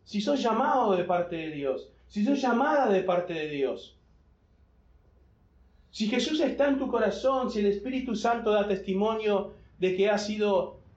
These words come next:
salvado por Dios, salvada por Dios, no podés mantenerte quieto, dice la Escritura. La perseverancia de los santos, la preservación de parte de Dios sobre tu vida y mi vida,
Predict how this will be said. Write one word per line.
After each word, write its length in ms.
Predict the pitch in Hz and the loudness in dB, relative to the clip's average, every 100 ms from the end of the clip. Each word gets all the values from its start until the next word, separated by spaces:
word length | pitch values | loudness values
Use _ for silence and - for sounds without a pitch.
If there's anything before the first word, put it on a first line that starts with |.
| - | -10
salvado 760 | - 220 190 208 262 254 214 | 0 2 4 6 4 4 2
por 180 | 185 180 | 2 2
Dios, 300 | 190 208 190 | 2 0 0
salvada 440 | 185 175 214 220 202 | 0 0 2 2 2
por 160 | 196 | 0
Dios, 380 | 190 202 190 - - | 0 0 0 -4 -8
no 160 | 226 269 | -2 2
podés 260 | 269 262 254 | 4 4 4
mantenerte 600 | 214 202 190 185 190 - | 2 2 0 0 -4 -6
quieto, 360 | 247 262 180 | -6 -6 -4
dice 260 | 156 147 147 | -6 -8 -8
la 80 | 139 | -8
Escritura. 580 | 143 127 135 123 113 - - - - - - - - - - - | -8 -10 -6 -6 -8 -12 -20 -20 -20 -20 -20 -20 -20 -20 -20 -6
La 120 | 160 180 | 0 2
perseverancia 720 | 202 202 202 220 277 269 233 | 2 2 4 4 2 2 4
de 60 | |
los 200 | 202 185 | 4 2
santos, 680 | - 214 165 139 127 123 - - - - - - | 2 0 0 0 -2 -4 -10 -20 -20 -20 -16 -2
la 140 | 180 | 2
preservación 920 | 185 185 190 180 170 160 220 247 220 | 2 2 4 4 2 0 0 2 2
de 80 | 185 | 0
parte 340 | 160 196 196 185 | 0 0 0 0
de 160 | 170 | 0
Dios 280 | 165 196 190 | 0 0 0
sobre 200 | 175 160 | -4 -8
tu 200 | 156 160 | -6 -4
vida 220 | 202 226 | -4 -2
y 40 | 208 | -2
mi 160 | 196 | 0
vida, 440 | 196 160 143 131 | -4 -4 -4 -6